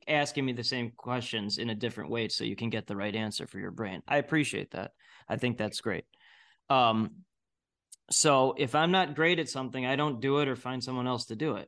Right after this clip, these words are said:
That's, that's it. And then I'll follow through on it 'cause I have fi-, high follow through. You have four follow through, which is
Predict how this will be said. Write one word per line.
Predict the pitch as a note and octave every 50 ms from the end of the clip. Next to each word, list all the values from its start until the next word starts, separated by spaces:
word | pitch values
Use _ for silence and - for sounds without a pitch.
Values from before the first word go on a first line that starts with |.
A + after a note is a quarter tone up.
| _ _ _
That's, | - B2 A#2+ B2 - -
that's | _ - G2+ F#2+ - D#3
it. | D3+ A2+ G2 - -
And | A#2+ A#2 A#2+
then | A#2+ A#2+ A#2 A2+
I'll | A2 A#2
follow | A#2 - B2+ B2+ A#2+ A#2 A2+
through | A2+ D3 E3 D#3+
on | C3+ B2 B2
it | A#2+
'cause | A#2+ C3 A#2 A2+
I | A2+ A2
have | G#2 A2 A2 -
fi-, | - B2 B2 B2 A#2+ - -
high | - - A#2 A2+
follow | - - B2 B2 A#2+ A#2 A2+
through. | G2 - - - G2 A2+ _ _ _ - _ - - - _
You | _ D#3 F#3 A#3
have | B3 A#3+ A#3
four | - - F#3+ G3 F#3
follow | - - D3+ C3 B2+ A#2+
through, | A#2 - C3+ C3+
which | B2+ C3 B2 -
is | F3+ E3